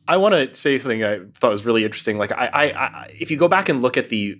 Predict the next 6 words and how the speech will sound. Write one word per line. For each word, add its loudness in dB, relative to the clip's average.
the -4
original 2
Kickstarter -2
video 2
and -2
other, -2